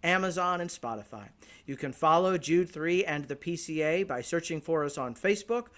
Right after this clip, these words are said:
or on Twitter at J three P C A. Thank you,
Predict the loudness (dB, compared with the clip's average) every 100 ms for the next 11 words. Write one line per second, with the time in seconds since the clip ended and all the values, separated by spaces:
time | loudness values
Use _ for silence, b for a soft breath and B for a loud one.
0 | B 4 6 6 2 -2 -2 0 -2 -4
1 | -2 0 -2 -6 -2 4 4 2 -2 0
2 | 0 0 -6 -6 -6 -4 -4 -2 -4 -10
3 | B B B B 4 4 4 -2 -4 -4